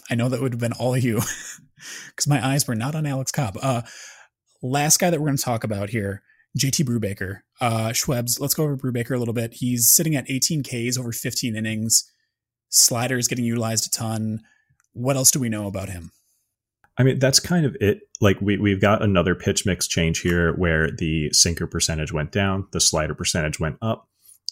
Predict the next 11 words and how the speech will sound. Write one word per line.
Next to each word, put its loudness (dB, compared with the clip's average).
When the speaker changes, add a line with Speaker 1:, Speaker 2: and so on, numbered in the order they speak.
Speaker 2:
and, 2
like, 2
everything 2
kind 0
of, 0
like, 0
like, 0
the, 0
the 0
slider 2
is 2